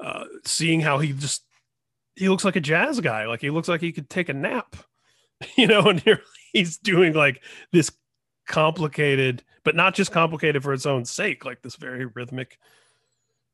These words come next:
amazing stuff. And then you look at him and he's just,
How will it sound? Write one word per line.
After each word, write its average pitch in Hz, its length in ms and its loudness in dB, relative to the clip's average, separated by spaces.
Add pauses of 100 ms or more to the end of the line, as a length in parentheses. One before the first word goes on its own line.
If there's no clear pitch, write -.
(180)
amazing 135 640 -2
stuff. 151 560 -2
And 127 180 -8
then 123 260 -6
you 123 180 -12
look 165 180 -4
at 123 160 0
him 120 100 -6
and 117 100 -8
he's 117 160 -10
just, 117 340 -12